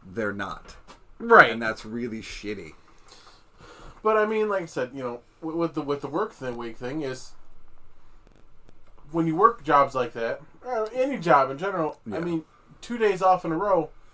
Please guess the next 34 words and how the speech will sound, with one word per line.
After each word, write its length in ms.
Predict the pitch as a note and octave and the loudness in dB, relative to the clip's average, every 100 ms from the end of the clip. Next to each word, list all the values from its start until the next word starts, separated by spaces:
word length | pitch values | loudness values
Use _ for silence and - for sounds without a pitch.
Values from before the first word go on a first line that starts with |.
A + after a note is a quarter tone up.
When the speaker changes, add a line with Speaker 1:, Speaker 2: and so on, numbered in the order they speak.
| - - - - - | -20 -20 -20 -20 -10
Speaker 2:
is 140 | D#3 | -8
so 220 | - F3 D#3+ | 0 4 4
that 180 | D3 | 2
you 120 | D3 D#3 | -4 -6
can 340 | D3+ B2+ A#2 | -2 -2 -4
have 240 | B2+ B2 | -2 -2
a 40 | B2 | -2
day 260 | C3 B2+ | -8 -6
to 100 | A#2 | -6
rest 520 | A2 A2+ B2+ E3+ - - - - - - - | -8 -4 -4 -4 -10 -20 -20 -20 -20 -20 -16
and 120 | D3 D#3 | -8 -4
then 140 | D#3 | -4
a 40 | |
day 280 | D3 D3+ D3 | -4 -4 -4
to 100 | C#3+ | -6
do 180 | C3+ C3+ | -6 -8
the 80 | C3 | -8
things 280 | C3+ B2+ B2+ | -10 -12 -10
you 60 | |
need 160 | A#2+ A2+ | -10 -10
to 60 | |
Speaker 1:
To 100 | B2 | -4
Speaker 2:
do, 100 | F#3+ - | -2 -2
Speaker 1:
get 160 | - | -8
shit 180 | - F2 | -12 -8
Speaker 2:
right? 160 | B2+ C3 | -6 -4
Speaker 1:
done. 260 | G#2 - - - - - | -6 -10 -18 -20 -20 -4
Speaker 2:
And 120 | D#3+ | 0
when 100 | F3 | 0
you 100 | F3+ | 2
have 260 | F3 E3 C3+ | 2 2 0
one 540 | A#2+ A2+ C3+ F3 F#3 | -10 -4 2 2 2
day 220 | D#3+ D3 C3+ | 2 4 8
off, 760 | F3+ C#3+ C#3 - - - | 10 8 4 -4 -18 -20